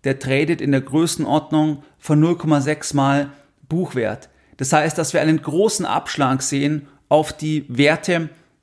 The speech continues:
die die Gesellschaften in den Büchern haben. Wenn wir uns jetzt die Frage überlegen, was ja auch im Titel drin ist, und zwar Kaufchance oder Griff ins fallende Messer, dann sind aus meiner Sicht folgende Punkte wichtig.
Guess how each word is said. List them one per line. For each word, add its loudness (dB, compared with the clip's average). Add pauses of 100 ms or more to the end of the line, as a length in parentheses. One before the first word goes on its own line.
(120)
die -2
die -4
Gesellschaften 0
in 0
den 0
Büchern 0
haben. -6 (400)
Wenn 2
wir 4
uns 0
jetzt -2
die 0
Frage 0
überlegen, 2
was 2
ja 2
auch -4
im 2
Titel -2
drin 0
ist, 0 (280)
und -4
zwar 0
Kaufchance 0
oder 0
Griff -6
ins 0
fallende 0
Messer, 0 (300)
dann 4
sind 2
aus 0
meiner 4
Sicht -2
folgende 0
Punkte -2
wichtig. -8